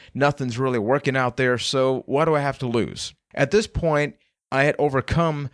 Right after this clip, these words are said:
a little bit of my social anxiety and just walking out in public. So what I did is that I had a backpack with me, a small one like I usually have when I record this podcast, and I started to walk around and walk around thinking,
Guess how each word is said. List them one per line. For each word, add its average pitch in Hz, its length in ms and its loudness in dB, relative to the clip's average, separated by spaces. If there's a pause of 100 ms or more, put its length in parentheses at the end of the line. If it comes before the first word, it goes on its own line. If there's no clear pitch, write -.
a 156 120 0
little 185 300 2
bit 175 140 2
of 147 80 2
my 123 160 2
social 147 520 0
anxiety 110 800 0 (140)
and 123 140 -4
just 120 160 -2
walking 120 400 0
out 117 120 2
in 101 100 -2
public. 120 400 0
So 127 340 0 (200)
what 117 180 2
I 160 160 2
did 113 320 0 (320)
is 120 320 0
that 117 160 2
I 113 80 2
had 123 100 2
a 107 60 -2
backpack 139 580 0
with 143 180 -2
me, 170 200 -6 (800)
a 120 80 0
small 131 380 2
one 160 140 0
like 120 180 0
I 120 60 2
usually 113 360 0
have 117 220 2
when 104 140 0
I 107 200 0 (340)
record 117 380 2
this 107 160 -2
podcast, 123 680 0 (300)
and 117 140 2
I 117 40 4
started 113 320 2
to 110 120 -4
walk 110 280 2
around 104 540 2 (100)
and 104 200 0
walk 113 280 2
around 101 380 0
thinking, 143 420 -2